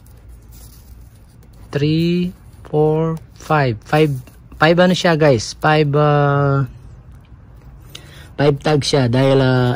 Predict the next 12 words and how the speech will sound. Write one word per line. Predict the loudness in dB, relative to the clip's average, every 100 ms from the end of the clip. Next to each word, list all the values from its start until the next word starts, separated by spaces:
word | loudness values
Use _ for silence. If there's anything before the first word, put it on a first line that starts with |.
| 0
Asian | 0 2 0 2
release | 2 0 -2
to | -2 -2
guys, | 0 -2 -2 -2
okay? | 0 0 0 -10 -20 -20 -14 -8
Ayan. | -6 -6 -8 -12 -18 -16
So | -6 -2
hindi | 0 -2
siya | 0 0 2 2
U | 2 2
S | 0 -4
release. | -2 -4 -6 -10